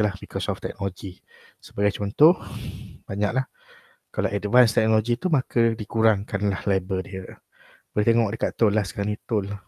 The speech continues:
Ha, daripada dulu ada empat belas tol, empat belas pekerja, sekarang ni empat belas tol, seorang pekerja. Okey, unemployment creation, uh,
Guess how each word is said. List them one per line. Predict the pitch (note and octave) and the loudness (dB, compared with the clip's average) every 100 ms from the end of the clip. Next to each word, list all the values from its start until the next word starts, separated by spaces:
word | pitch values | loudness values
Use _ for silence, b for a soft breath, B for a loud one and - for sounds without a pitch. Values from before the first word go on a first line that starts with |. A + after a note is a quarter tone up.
| _ | _
Ha, | G2+ F#2+ F#2+ - _ _ | -8 -6 -8 -14 _ _
daripada | - G#2 G#2+ G2+ | -10 -6 -4 -2
dulu | G#2 A2+ A#2 | 0 4 4
ada | A2 | 4
empat | G#2+ - G2 | 0 -2 2
belas | A2 G#2 | 4 4
tol, | - C#3 B2+ | 2 2 4
empat | A#2+ A#2+ | 2 0
belas | A2 G#2+ | 2 2
pekerja, | - G#2+ G#2+ E3+ | 2 0 4 2
sekarang | G#3 - A2 A#2+ | 2 2 4 6
ni | E3+ B B B B B _ _ | 6 B B B B B _ _
empat | G2 | 0
belas | A2 G2 - | 4 4 2
tol, | D#3+ F#3+ - | 2 2 0
seorang | - G2+ G2+ F2+ F#2 | -4 0 0 0 -2
pekerja. | F#2+ - F#2+ - - B B B B - - - - _ - - - _ _ _ _ _ - B B B B - | -8 -6 -6 -6 -10 B B B B -20 -20 -20 -20 _ -2 -2 -2 _ _ _ _ _ -20 B B B B 6
Okey, | E3+ | 8
unemployment | D3 D3+ D#3 D#3 D#3+ | 10 10 12 12 10
creation, | - C#3+ - D#3+ C#3+ | 10 8 8 4 4
uh, | B2 B2 | 4 4